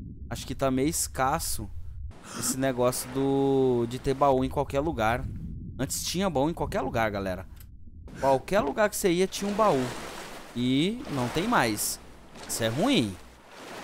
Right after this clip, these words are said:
Isso é ruim. Aqui tem, ó. Aqui tem. Deixa eu ver o que que tem dentro primeiro. Tá, mais uma lanterna, mais uma bússola.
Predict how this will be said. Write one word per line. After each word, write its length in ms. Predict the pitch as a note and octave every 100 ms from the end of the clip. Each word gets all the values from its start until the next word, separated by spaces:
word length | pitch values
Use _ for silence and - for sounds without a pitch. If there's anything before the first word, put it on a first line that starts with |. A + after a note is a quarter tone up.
| - - - - - -
Isso 520 | D#3 B3 D4+ - - A#3 -
é 240 | F#3+ B3 C4 G3 - C4+
ruim. 360 | A#3+ C3+ G2 - - - - - - -
Aqui 180 | A2+ -
tem, 240 | - G#2+
ó. 80 | F#2+ F#2 -
Aqui 220 | G#2+ D3
tem. 180 | - F2+ E2+ - -
Deixa 160 | E3
eu 40 | D#3
ver 80 | C3
o 20 |
que 120 | A2+
que 60 | -
tem 140 | G2
dentro 280 | A#2+ C#3 -
primeiro. 300 | G2+ B2 D3 F#2+ - - - - - - - - - - -
Tá, 120 | G2+ G2
mais 240 | A2 A#2+
uma 160 | B2+ B2+
lanterna, 640 | A#2 G#2+ - A#2+ D3 E3
mais 280 | C#3+ B2+ A#2
uma 180 | A#2+ G#2
bússola. 800 | F2+ G#2 C#3 E3+ - E3+ F3